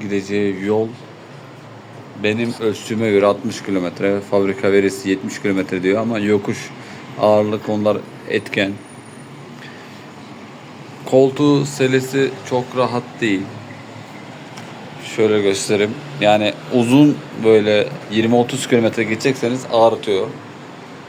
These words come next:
Onun için amatörlü koltuklar olabilir. Yani iyi olabilir. Elektronik aksamda su geçirmedi. Yani ben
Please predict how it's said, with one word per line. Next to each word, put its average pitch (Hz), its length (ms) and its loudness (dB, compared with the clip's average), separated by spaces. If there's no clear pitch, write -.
Onun 107 220 -4
için 107 320 -8
amatörlü 104 500 0
koltuklar 101 480 -2
olabilir. 98 400 0
Yani 92 160 -4
iyi 98 120 2
olabilir. 92 420 2
Elektronik 131 440 4
aksamda 120 580 0
su - 400 -4
geçirmedi. 117 560 4
Yani 101 280 2
ben 110 140 0